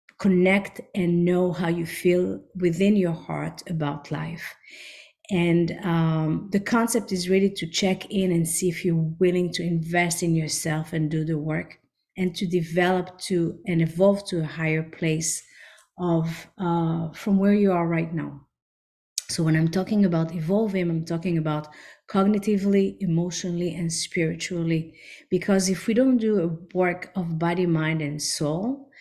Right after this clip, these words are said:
it doesn't matter. You can train your body all day long at the gym. At the end of the day, if you don't work the muscle of the mind and spirit,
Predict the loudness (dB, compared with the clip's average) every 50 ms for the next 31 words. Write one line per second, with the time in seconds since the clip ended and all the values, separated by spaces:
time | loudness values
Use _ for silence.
0 | -20 -20 -20 _ _ _ -2 0 2 2 0 0 0 0 0 0 0 0 0 0
1 | 0 -2 -2 -2 -2 -2 -2 2 2 4 4 4 4 4 2 0 -2 0 0 0
2 | 0 -2 -4 -2 -2 -2 0 0 0 0 0 0 2 0 0 -2 -2 -4 -4 -4
3 | -4 -4 -8 -8 -10 -8 -6 -6 -4 -2 -4 -4 -4 -4 -4 -4 -2 -2 -4 -4
4 | -6 -10 _ _ -20 -20 -20 -20 -20 _ _ -6 -6 -6 -4 -4 0 0 2 0
5 | 0 0 -2 -2 2 2 2 2 2 2 0 0 2 2 2 2 2 0 -2 -2
6 | -2 -2 -2 0 0 0 -2 -2 -6 -4 -2 -2 -2 -2 -2 -2 -2 0 0 0
7 | -2 -2 -4 -4 -6 -4 -2 -2 -2 -4 -2 -4 -4 -4 -2 0 2 2 4 4
8 | 2 2 0 -4